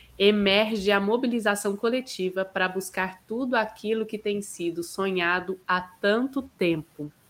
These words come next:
Essa é a sinopse do espetáculo. E a ficha técnica é a seguinte: a idealização, dramaturgia e direção é de Gabriel Cândido. Elenco: Dene Marquês, Ellen de Paula,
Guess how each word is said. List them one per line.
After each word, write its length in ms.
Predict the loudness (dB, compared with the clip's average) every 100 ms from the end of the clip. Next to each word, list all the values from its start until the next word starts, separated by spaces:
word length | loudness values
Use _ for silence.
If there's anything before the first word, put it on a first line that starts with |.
| -8
Essa 420 | 0 0 0 -2
é 60 | -2
a 60 | -2
sinopse 720 | -4 -2 2 2 0 -10 -6
do 80 | -6
espetáculo. 720 | -2 -4 0 -2 -2 _ -20 -20 -20 -20 -18 -20 -8
E 120 | 4 6
a 100 | 6
ficha 260 | 2 0
técnica 540 | 4 4 4 2 -2 0
é 60 |
a 60 | 0
seguinte: 640 | 0 0 0 -2 -8 -12 -18 -20 _
a 140 | 4 6
idealização, 1000 | 6 4 4 4 2 2 2 4 2 2
dramaturgia 680 | 2 2 2 0 0 2
e 60 | 0
direção 600 | 2 2 2 0 0 2
é 120 | 0
de 100 | 0
Gabriel 520 | 0 0 2 2 2
Cândido. 760 | 0 -2 2 2 0 -6 -8 -10 _ _ _ _ -6
Elenco: 720 | 2 4 6 6 4 0 -4 -4 -20 -18
Dene 420 | 0 4 4 4
Marquês, 840 | 4 2 0 -4 -2 -2 -2 -8 -6 2
Ellen 360 | 4 4 2
de 120 | -2
Paula, 580 | -2 0 0 0 -4 -6